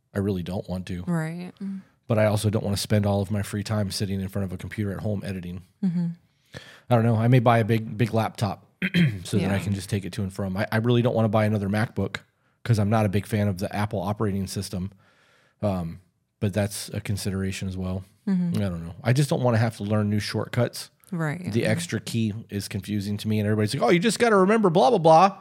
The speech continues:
Speaker 1: I don't remember blah, blah, blah, which is why I just said blah, blah, blah three times. <laughs>
Speaker 2: You're fun.
Speaker 1: <clears throat> You wanna read that, that comment that we got on TikTok, and we can jump into the first discussion, and then,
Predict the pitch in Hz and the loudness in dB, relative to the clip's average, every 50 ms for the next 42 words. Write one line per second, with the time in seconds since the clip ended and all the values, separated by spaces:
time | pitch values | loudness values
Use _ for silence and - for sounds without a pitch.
0 | - - _ _ _ - 147 185 190 - 156 156 165 196 208 175 131 110 120 113 | -14 -20 _ _ _ 8 10 10 10 8 8 8 8 8 8 6 6 8 8 8
1 | 113 117 113 110 110 104 127 139 139 135 135 131 143 147 151 151 147 139 143 - | 8 6 6 6 6 8 8 8 6 6 4 6 8 8 10 10 8 6 6 6
2 | - 151 135 123 131 127 123 127 120 135 147 175 170 - 120 110 - 110 104 87 | 6 6 8 8 8 8 8 8 8 8 8 8 8 6 2 2 4 4 2 2
3 | 78 143 - - - - - _ - - - _ 427 - - _ _ _ _ _ | 0 -2 -6 -10 -10 -10 -10 _ -16 -18 -18 _ -20 -20 -20 _ _ _ _ _
4 | _ - - _ _ _ _ _ _ _ _ _ _ _ _ _ _ _ 269 - | _ -20 -20 _ _ _ _ _ _ _ _ _ _ _ _ _ _ _ -20 -20
5 | - - - - - - - 269 262 247 - 175 151 147 151 160 170 - 262 262 | -20 -20 -20 -20 -20 -2 2 2 4 6 6 6 6 4 4 6 6 8 8 6
6 | - - 139 98 92 95 98 110 127 139 139 131 117 113 123 123 120 117 113 - | 6 4 2 2 0 -2 0 2 4 6 6 6 4 4 4 4 4 4 2 2
7 | - - - 92 104 - - - - 117 120 123 131 135 - - 98 95 107 110 | 2 -4 -2 -2 -2 -2 -2 -2 0 2 4 4 4 2 2 0 0 0 2 2
8 | 120 110 101 101 - - 120 - - 127 123 - - 98 104 110 107 107 101 98 | 2 2 0 -2 -4 -6 -6 -4 -2 -2 -2 -2 -4 -4 -4 -4 -2 -2 -2 0
9 | - 110 104 104 120 113 110 - - 95 90 - 117 110 104 - - 98 - - | 0 0 0 2 0 0 0 -2 -4 -6 -2 0 0 0 0 -2 -4 -8 -6 -2
10 | - 104 110 - 139 127 139 - - 98 104 107 104 101 101 101 98 | 0 0 0 0 0 -2 -2 -2 -2 -2 -2 -2 -2 -2 -4 -4 -6